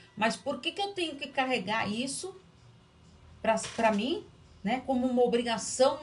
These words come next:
um dever, que eu tenho que seguir tudo que eles falam, né? Às vezes a gente tem que ter, é, esse discernimento de perceber, "Eu tenho uma família tóxica, então como que eu vou lidar com isso?"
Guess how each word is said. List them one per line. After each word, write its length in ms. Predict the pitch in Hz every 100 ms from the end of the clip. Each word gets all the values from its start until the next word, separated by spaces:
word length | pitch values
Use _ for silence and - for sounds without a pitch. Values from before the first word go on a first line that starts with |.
| 285
um 60 | 269
dever, 640 | 247 196 - 226 277 269 - - - - -
que 100 | 233
eu 60 | 233
tenho 300 | 240 240 208
que 100 | 240
seguir 360 | 240 190 254 -
tudo 180 | 285 -
que 80 | 269
eles 200 | 247 -
falam, 340 | 208 180 156 - - - - - - - - -
né? 300 | - 220 247 -
Às 220 | - 233 185
vezes 260 | 277 302
a 40 | 320
gente 280 | 311 277 -
tem 260 | 320 370
que 80 | 403
ter, 420 | 403 320 320 285
é, 640 | - 240 240 233 214 202 180 - - - - - - - - -
esse 200 | - 240
discernimento 1000 | 185 285 403 - 392 359 330 277 311 339
de 140 | 311 339
perceber, 680 | 294 294 311 - 214 208 - - -
"Eu 140 | 226 269
tenho 280 | 269 262
uma 140 | 277 277
família 440 | 285 269 254 311
tóxica, 640 | 320 220 208 - 196 202 196 - _ -
então 440 | 233 240 254 285 - - - - - _ - -
como 160 | -
que 60 | 403
eu 60 | 285
vou 120 | 311
lidar 360 | 285 240 233
com 140 | 214 202
isso?" 340 | 156 147 -